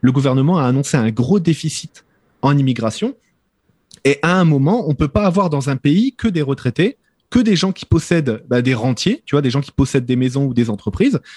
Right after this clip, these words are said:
Il faut aussi des gens, bah, pour faire tourner l'économie, euh, réelle. Et donc ça, c'est quand même un problème pour, euh, c'est quand même un problème. Euh, par rapport à la mécanisation, je sais pas trop quoi en penser parce que, euh, par exemple, je vois bien que le Canada, euh, même si on a accès à des technologies, eh ben, il remplace pas les emplois.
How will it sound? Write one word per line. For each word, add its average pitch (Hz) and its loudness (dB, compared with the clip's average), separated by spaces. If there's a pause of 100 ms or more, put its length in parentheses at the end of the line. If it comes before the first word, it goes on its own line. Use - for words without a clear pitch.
(140)
Il 127 2
faut 226 2
aussi 220 0
des 135 4
gens, 190 0
bah, 135 2
pour 170 -4
faire - 0
tourner 147 2
l'économie, 135 2
euh, 107 0
réelle. 110 0
Et 113 -8
donc 123 0
ça, 226 2
c'est 117 0
quand 147 2
même 160 4
un 110 2
problème 135 0
pour, 107 -2
euh, 104 -4 (420)
c'est - -2
quand 147 2
même 175 4
un 113 2
problème. 107 -2 (480)
Euh, 110 2 (100)
par 202 2
rapport 247 0
à 220 2
la 147 4
mécanisation, 143 0 (180)
je 139 4
sais 311 0
pas 302 -2
trop - 0
quoi 208 0
en 160 2
penser 156 0
parce 196 -4
que, 165 2
euh, 123 4
par 131 0
exemple, 190 0
je 123 -4
vois 143 0
bien 180 -2
que 202 -4
le 160 -2
Canada, 127 0 (500)
euh, 120 2
même 214 2
si - -2
on 147 0
a 139 0
accès 151 -2
à 170 2
des 147 0
technologies, 135 0
eh 143 2
ben, 135 2
il 143 0
remplace 170 0
pas - -2
les 151 2
emplois. 123 -6